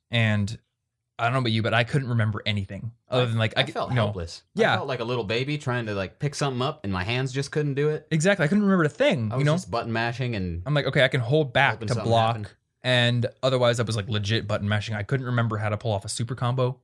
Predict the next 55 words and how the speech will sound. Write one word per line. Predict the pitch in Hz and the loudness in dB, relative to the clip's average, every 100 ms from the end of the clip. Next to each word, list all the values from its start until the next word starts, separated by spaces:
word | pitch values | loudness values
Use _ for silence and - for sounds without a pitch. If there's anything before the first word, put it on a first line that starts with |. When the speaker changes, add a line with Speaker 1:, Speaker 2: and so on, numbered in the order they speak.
| - | -8
Speaker 2:
Well, | 165 | -4
I | 165 | -2
mean, | 190 180 | -2 -2
a | |
Speaker 1:
You | 160 | -2
Speaker 2:
bu-, | 110 | 0
Speaker 1:
know? | 107 120 | 0 0
Speaker 2:
my | - 170 | -4 -4
favorite | 190 175 156 | -2 -4 -2
character, | 196 180 156 | -4 -2 -4
Senko, | 147 170 160 131 | -4 -2 -2 -2
I | |
couldn't | 151 160 143 | -2 -2 0
even | 139 135 | 0 -2
remember | 113 110 143 143 95 | -2 -2 -2 0 -2
how | 104 120 | -2 -4
to | |
do | 120 123 | -4 -2
all | 117 127 | -2 -2
of | |
my | 123 120 | -4 -6
favorite | 123 123 117 | -4 -4 -2
moves. | 127 143 90 85 - | -2 -2 -4 -8 -4
Speaker 1:
Yeah, | 147 110 - | -4 -4 0
how | 110 | 0
do | |
you | 113 | 2
Speaker 2:
I | |
Speaker 1:
mow | 123 | 2
the | 127 | 2
Speaker 2:
was, | |
Speaker 1:
lawn? | 123 143 131 | 0 0 0
Speaker 2:
I | |
was | 123 | -2
Speaker 1:
I | 107 | 0
don't | 131 | 0
know. | |
Speaker 2:
helpless. | 113 82 82 - _ - | 0 -4 -10 -16 _ -8
Speaker 1:
Exactly. | 110 113 127 104 104 | -2 0 0 -2 -6
I | 117 | -4
couldn't | 117 151 | 0 0
even | 135 | 2
remember | 123 123 127 | 0 0 0
what | 113 | 0
my | 110 | 2
main | 113 | 2
Speaker 2:
Beca-, | 117 | 2
Speaker 1:
team | 120 151 107 | 2 2 2
Speaker 2:
and | 101 | 0
Speaker 1:
was. | 98 - _ _ | -4 -10 _ _
Speaker 2:
because | - 123 147 | -8 -4 -2
we | 151 | 0
haven't | 160 156 | 0 0
been | 143 | -2
playing. | 151 151 95 | -2 -2 -4